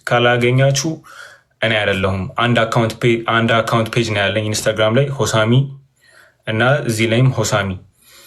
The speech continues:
እና ሌላ ሜሴጅ ላይ ካገኛችሁ እኔ አይደለሁም።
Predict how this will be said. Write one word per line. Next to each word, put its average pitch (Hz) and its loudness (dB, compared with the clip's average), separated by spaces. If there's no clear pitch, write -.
እና 113 0
ሌላ 110 2
ሜሴጅ 113 -2
ላይ 113 0
ካገኛችሁ 113 0
እኔ 110 -2
አይደለሁም። 90 -2